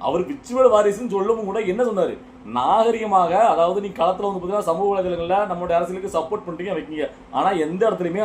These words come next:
அநாகரிகமா நடத்தக்கூடாது, நாகரிகமா பேசணும்னு சொல்லி தான் அவர் அவ்வளவு கூட சாஃப்டா அவங்களுடைய ஃபேன்ஸ் தான் சொல்லிட்டு இருக்காரு.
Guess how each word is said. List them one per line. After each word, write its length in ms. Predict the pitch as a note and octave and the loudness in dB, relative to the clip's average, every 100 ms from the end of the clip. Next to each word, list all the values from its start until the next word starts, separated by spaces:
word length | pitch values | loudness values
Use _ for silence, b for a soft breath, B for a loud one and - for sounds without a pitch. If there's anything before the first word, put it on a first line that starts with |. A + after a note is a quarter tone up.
| F3 | 2
அநாகரிகமா 360 | F3+ G3+ F#3+ | 2 2 0
நடத்தக்கூடாது, 400 | E3+ F3 D#3+ D3+ F3+ | -2 -2 -2 -2 0
நாகரிகமா 360 | E3 F#3+ G3 F#3+ | 2 2 0 2
பேசணும்னு 220 | E3 D#3+ D3+ | 2 2 -2
சொல்லி 120 | D3 | 0
தான் 120 | A3 - B - | 0 0 B 4
அவர் 180 | F#3+ A#3+ - | 6 8 8
அவ்வளவு 180 | A3+ | 6
கூட 100 | B3 A#3+ | 4 4
சாஃப்டா 420 | F#3+ G#3+ - B3 C#4 G#3 | 4 4 4 6 6 6
அவங்களுடைய 320 | G#3 A#3 A3 G#3 | 2 2 0 0
ஃபேன்ஸ் 240 | A3 G3+ | 0 0
தான் 100 | A3 | -2
சொல்லிட்டு 220 | F#3+ F3+ D#3+ | -4 -6 -6
இருக்காரு. 220 | D3 | -6